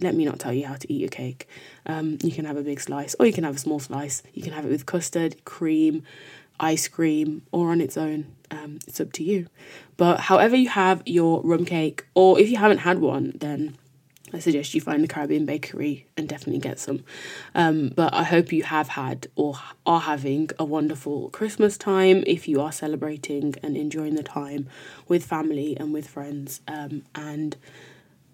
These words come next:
stay tuned for maybe another food episode coming up in the next week. Um, but until then, I hope you have a wonderful week, um, and a great new year when it comes.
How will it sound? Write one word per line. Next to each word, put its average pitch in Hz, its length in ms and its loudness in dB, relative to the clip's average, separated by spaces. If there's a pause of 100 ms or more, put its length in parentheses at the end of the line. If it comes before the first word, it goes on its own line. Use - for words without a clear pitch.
(240)
stay 175 320 2
tuned 165 480 0
for 160 680 0 (380)
maybe 392 280 10
another 156 300 6
food 139 260 0
episode 143 560 -4
coming 156 380 -4
up 139 240 -10
in 151 140 -2
the 143 60 -2
next - 440 -6
week. 156 580 -2
Um, 151 440 -4
but - 80 -4
until 165 280 2
then, 156 340 -2
I 147 120 -8
hope 147 180 -6
you 156 80 -6
have 143 320 -10
a 135 80 -4
wonderful 147 380 -8
week, 135 460 -4
um, 147 280 -6
and 156 160 -4
a 151 80 -2
great 143 220 -10
new 147 100 -4
year 151 220 -4
when 170 100 2
it - 100 -2
comes. 240 360 0